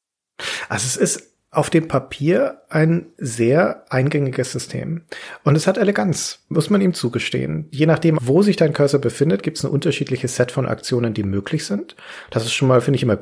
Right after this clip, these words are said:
cool, solche kontextuellen Befehle. Also auf der Einheit zum Beispiel kannst du deiner Einheit Befehle erteilen natürlich. Und wenn du deinen Joystick bei gedrücktem Knopf nach oben bewegst, ist es immer ein Befehl an diese Einheit. Entweder bewegen oder angreifen.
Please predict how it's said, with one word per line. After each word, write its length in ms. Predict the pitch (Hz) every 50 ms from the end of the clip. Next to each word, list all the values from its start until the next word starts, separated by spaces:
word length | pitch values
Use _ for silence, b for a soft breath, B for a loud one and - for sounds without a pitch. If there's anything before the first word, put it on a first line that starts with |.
| - -
cool, 180 | 113 131 180 247
solche 480 | 214 - 165 143 - 156 151 147 151
kontextuellen 640 | 151 - - 143 139 147 143 - - 147 143 143 147
Befehle. 580 | 147 143 - - 147 139 165 180 208 330 349
Also 260 | - 131 131 135 127 127
auf 400 | - - - - 127 123 - -
der 220 | - 120 107 117
Einheit 360 | - 110 120 113 127 160 165 -
zum 140 | - 147
Beispiel 280 | 131 135 131 - - 165
kannst 300 | 156 - 143 131 - -
du 60 | 123
deiner 200 | 117 117 117 113
Einheit 260 | 104 110 107 110 107
Befehle 280 | - 104 - - 113 -
erteilen 400 | 127 139 - - - 143 135 143
natürlich. 420 | 143 143 - - 156 170 175 -
Und 140 | 156 131 123 B B B B B B -
wenn 140 | - 123
du 40 | 131
deinen 180 | 120 127 117 110
Joystick 460 | - - 131 123 127 127 - 143 -
bei 140 | - 123 113
gedrücktem 640 | 117 117 - - 123 - - 127 120 120 117 120 117
Knopf 300 | - - 127 113 - -
nach 200 | - 101 - - - -
oben 440 | 123 135 143 175 175 185 185 190
bewegst, 540 | - 147 139 139 143 151 165 160 - - -
ist 100 | 151 139
es 100 | 143 131
immer 380 | - - - 175 185 185 170 165
ein 140 | 147 135 135
Befehl 320 | 143 135 - 123 120 117
an 80 | 113 107
diese 240 | 110 104 113 120
Einheit. 420 | - 101 101 - - - - - - -
Entweder 280 | 120 110 123 120 107
bewegen 480 | - - 101 101 131 165 190 190 175 190
oder 580 | - 117 120 123 117 113 113 113 113 - - _ _ _ -
angreifen. 680 | - 101 98 - - - 127 - - 147 156 151 151